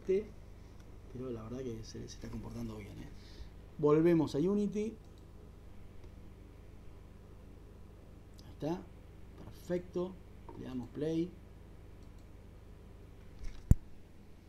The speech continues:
Tarda un ratito, pero fíjense lo que pasa, ¿eh? Tocó Shift y va más rápido.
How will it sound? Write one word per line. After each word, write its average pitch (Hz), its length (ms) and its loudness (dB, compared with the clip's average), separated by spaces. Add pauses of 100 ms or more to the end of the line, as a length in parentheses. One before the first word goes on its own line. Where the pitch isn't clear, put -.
(1900)
Tarda 131 200 -6
un 107 200 -8
ratito, 131 400 -6
pero 135 220 -4 (260)
fíjense 147 320 2
lo 135 80 2
que 123 80 0
pasa, - 260 -8 (420)
¿eh? 214 120 0 (180)
Tocó 151 220 2
Shift 220 280 2 (160)
y 131 60 -2
va 127 100 0
más 113 160 -4
rápido. - 260 -12